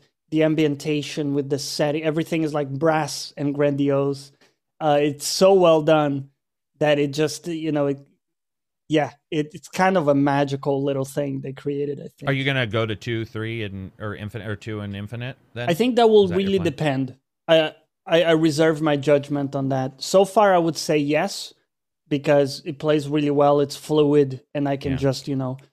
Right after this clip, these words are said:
Speaker 1: actually advance pretty quickly in the game. So I, I don't think it will take me very long to, to beat. So yeah, I
Speaker 2: Yeah.
Speaker 1: would say so.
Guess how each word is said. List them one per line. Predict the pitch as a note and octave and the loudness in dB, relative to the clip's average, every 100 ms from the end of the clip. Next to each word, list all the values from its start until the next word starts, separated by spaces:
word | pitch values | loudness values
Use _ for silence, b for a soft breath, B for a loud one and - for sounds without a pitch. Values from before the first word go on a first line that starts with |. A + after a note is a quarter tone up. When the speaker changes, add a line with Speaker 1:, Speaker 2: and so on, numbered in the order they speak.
| _ _ | _ _
Speaker 1:
actually | D#3 E3+ E3+ D3+ | -2 0 2 2
advance | C#3 C#3+ C#3+ | 2 0 -2
pretty | - E3 C#3+ | -4 -2 -2
quickly | C#3 D3 C#3 C#3 | -2 -4 -2 -2
in | C3+ | -2
the | C3+ | -4
game. | C3+ C3+ C3+ - | -4 -4 -6 -8
So | - D3+ | -4 2
I, | D3 D3+ | 2 2
I | |
don't | D3+ D3+ | 0 0
think | D#3+ D3 | -2 -4
it | |
will | D3 C#3+ | -4 -4
take | D3+ C#3+ | -2 -4
me | D3+ C#3 | -4 0
very | D3 D3 | 0 2
long | D3 D#3 F3 - | 0 -2 -4 -8
to, | F3+ F3+ F3 F3+ | -6 -4 -6 -10
to | - | -12
beat. | C#3+ D#3 F#3+ - _ _ _ _ _ _ _ _ | -6 -6 -6 -14 _ _ _ _ _ _ _ _
So | - | -6
yeah, | D3 C#3 B2+ | -2 0 0
I | |
Speaker 2:
Yeah. | |
Speaker 1:
would | D3+ C#3+ | -2 -4
say | - C3 | -6 -6
so. | C3 C#3+ C3+ | -6 -10 -12